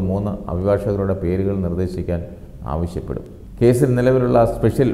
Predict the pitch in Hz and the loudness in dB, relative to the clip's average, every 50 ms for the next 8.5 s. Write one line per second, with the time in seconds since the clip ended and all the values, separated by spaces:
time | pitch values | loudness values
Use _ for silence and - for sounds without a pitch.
0 | - - - 107 104 104 117 120 120 - - 110 113 98 - 120 95 110 110 98 | 0 -2 0 0 2 2 2 0 -2 -2 -2 -2 -2 -2 -2 -2 -2 -2 -2 -2
1 | 95 95 87 - 101 92 98 110 - - - 117 98 101 98 90 - - - - | -4 -6 -6 -4 -4 -2 -2 -2 -2 -2 0 0 2 2 2 0 -2 -6 -10 -6
2 | - 95 92 101 95 113 101 90 - 92 90 95 98 101 107 107 101 95 92 92 | -2 0 0 0 0 0 -2 -2 -2 0 0 0 0 0 0 2 2 2 2 0
3 | 95 90 - 95 92 92 92 87 90 92 78 85 85 87 82 78 - - - - | 0 0 0 0 0 0 0 0 -2 -2 -2 -2 -2 -2 -4 -4 -6 -10 -12 -16
4 | - - - - - - - - - - - 82 90 90 95 92 95 90 82 80 | -16 -18 -18 -18 -18 -18 -18 -18 -8 -4 -2 0 2 2 0 0 -2 -2 -2 -2
5 | 85 92 101 107 110 95 98 85 87 82 82 80 80 - - - - - - - | 0 0 0 -2 -2 -2 -2 -2 -2 -2 -2 -4 -6 -6 -8 -12 -14 -12 -6 -4
6 | 80 82 85 87 82 - 87 87 82 80 78 - - - - - - - - 73 | -2 0 0 0 0 -2 -2 -2 -2 -2 -4 -8 -10 -16 -18 -18 -16 -12 -6 -4
7 | 80 80 80 85 78 87 85 80 76 67 62 60 - - - - - - - - | -2 0 0 0 0 0 0 0 0 -2 -2 -4 -6 -8 -10 -14 -16 -8 0 4
8 | 107 113 113 110 131 120 113 110 113 | 4 4 4 4 2 2 4 2 2